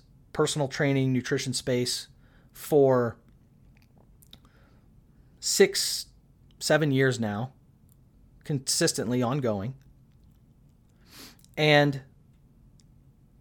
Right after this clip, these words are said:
I've been able to have conversations with a lot of people, many of whom I personally have helped through my programming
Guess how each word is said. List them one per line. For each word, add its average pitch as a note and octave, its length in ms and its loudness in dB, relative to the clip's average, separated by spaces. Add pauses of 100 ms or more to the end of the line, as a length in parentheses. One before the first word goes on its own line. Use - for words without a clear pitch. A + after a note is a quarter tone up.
(260)
I've C#3+ 160 0
been E3 100 2
able F#3 140 4
to D#3+ 80 -2
have D3+ 180 2
conversations C3+ 720 -2
with A#2 260 -6
a A#2 100 -2
lot A2+ 380 2
of - 140 2
people, G2+ 420 -10 (1160)
many A3 280 4
of A#3 120 4
whom G3 280 6 (120)
I E3 200 2
personally C#3 840 0 (1000)
have C#3 200 -2
helped - 500 0 (420)
through C3+ 260 -4
my B2 260 4
programming A#2+ 640 -2